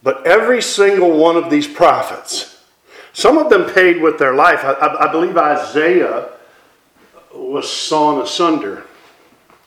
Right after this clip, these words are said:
It escapes me at this moment how Jeremiah died. It escapes me how Ezekiel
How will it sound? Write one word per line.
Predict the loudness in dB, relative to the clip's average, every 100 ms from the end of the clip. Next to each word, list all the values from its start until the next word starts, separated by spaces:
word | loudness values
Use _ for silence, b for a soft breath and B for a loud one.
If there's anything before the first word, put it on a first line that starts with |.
| _ b b b b
It | 0
escapes | 2 0 -8 -4 2 2 0 -6
me | -6 -4 -4
at | -4
this | -4 -6
moment | -2 -2 -2 -2
how | -2 -2
Jeremiah | 0 -2 -2 -4 -4 -2
died. | -2 -2 -4
It | -4 -6
escapes | -6 -2 0 0 0 -6
me | -6
how | -4 -4 -4
Ezekiel | -6 -12 -12 -10 -10